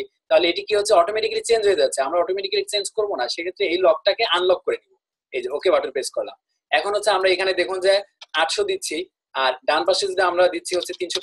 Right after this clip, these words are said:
পঞ্চাশ, তাহলে কিন্তু এটি সেভ হচ্ছে। Then হচ্ছে অ্যাপ্লাই বাটনে ক্লিক করবো, তাহলে আমাদের ইমেজটি রিসাইজ হয়ে গেল। এবং আপনি যদি ক্রপ করতে চান, যদি ইমেজ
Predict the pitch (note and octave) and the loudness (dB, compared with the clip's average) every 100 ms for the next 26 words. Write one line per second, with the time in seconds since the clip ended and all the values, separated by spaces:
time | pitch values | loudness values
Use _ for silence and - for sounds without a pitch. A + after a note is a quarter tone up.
0 | F3+ E3+ D#3 D3 D#3 D#3 E3+ F3+ F3+ G#3+ | -4 -2 -2 0 2 2 0 -2 -2 -2
1 | C#4 _ _ _ _ _ - G#3+ G3+ - | -8 _ _ _ _ _ -2 0 2 -2
2 | - - _ _ F#3 F#3 - E3 F3 E3 | -2 -10 _ _ -2 0 2 2 2 2
3 | C#3 C3+ B2 B2 B2 B2 D3 D#3 D#3+ D#3 | 2 -2 -10 -10 -6 0 2 4 2 -2
4 | D3+ D#3+ E3+ D#3+ E3 E3+ E3+ E3+ E3 E3 | -4 -6 -4 -4 -2 -2 -2 -2 -4 -6
5 | - _ _ - D3+ D3 - F3+ F3+ - | -10 _ _ -2 0 2 0 -2 -4 2
6 | F3+ F3+ - F#3 F3 F3 D3+ D3+ D#3+ E3 | 2 2 2 0 -2 -2 -2 -4 -6 -8